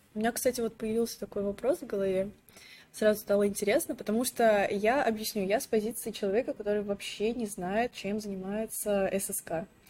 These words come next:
Ну, то есть я услышала, и то, интересный факт, <laughs> история такая небольшая, я узнала про то, что у нас в университете существует С С К, потому что моя одногруппница вступила в него,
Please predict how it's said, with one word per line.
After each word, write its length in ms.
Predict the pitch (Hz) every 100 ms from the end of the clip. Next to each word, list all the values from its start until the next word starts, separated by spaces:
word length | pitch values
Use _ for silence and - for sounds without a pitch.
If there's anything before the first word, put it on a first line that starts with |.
| - - -
Ну, 100 | 226
то 100 | 202
есть 200 | - -
я 220 | 214 185
услышала, 680 | 208 - 220 - 302 320 302
и 180 | 226
то, 360 | 220 226 185 185 -
интересный 520 | 214 220 240 294 -
факт, 340 | 247 208 196 - - 202
<laughs> 60 | 233
история 400 | - 214 196 185
такая 260 | 190 185
небольшая, 540 | 190 185 190 254 269 - - - -
я 360 | 208 208 226 247
узнала 500 | 220 214 208 226 214
про 320 | - 202 196
то, 220 | 202 214
что 360 | 214 - 202 190
у 40 | 202
нас 220 | 202 202
в 40 |
университете 520 | 202 196 - 208 208
существует 500 | 196 202 - 202 202
С 160 | 190 190
С 120 | 196
К, 260 | - 226 - - - - - - -
потому 400 | 208 202 214 254
что 300 | - 233 208
моя 480 | 196 196 208 220
одногруппница 680 | - 190 190 214 226 254 226
вступила 460 | 208 208 196 185 190
в 80 | 247
него, 340 | 262 285